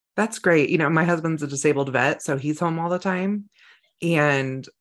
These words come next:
we have a farm together. He kinda helps me run my business, but more just shipping and things like that.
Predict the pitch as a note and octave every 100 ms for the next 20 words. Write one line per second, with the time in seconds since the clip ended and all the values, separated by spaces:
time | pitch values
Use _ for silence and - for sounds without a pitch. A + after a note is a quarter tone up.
0 | _ D#3+ F#3 F3+ F3 E3+ D3+ D#3+ D3+ D#3
1 | D#3 D3 D3 D3 D3+ D3 - G3 F#3 F3+
2 | E3+ D#3 D#3+ D3+ D3 C#3 C3+ C3+ C#3 C3+
3 | C#3 - B2+ A#2 - C#3+ C3+ C3 B2+ B2+
4 | B2+ C3+ B2 C3 B2+ B2+ C3 B2+ B2 B2
5 | - A#2 A#2+